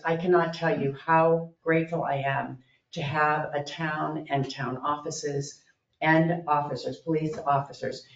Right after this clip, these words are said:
be so helpful and supportive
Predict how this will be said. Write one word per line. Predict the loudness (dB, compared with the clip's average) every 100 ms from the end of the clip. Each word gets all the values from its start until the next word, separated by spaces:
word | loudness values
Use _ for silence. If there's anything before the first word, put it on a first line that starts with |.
| -20 _
be | 4 4 4 -2
so | -4 4 8 8 6
helpful | 4 4 4 2 -2 -2 -2
and | -4 -4
supportive | -4 -4 2 4 4 2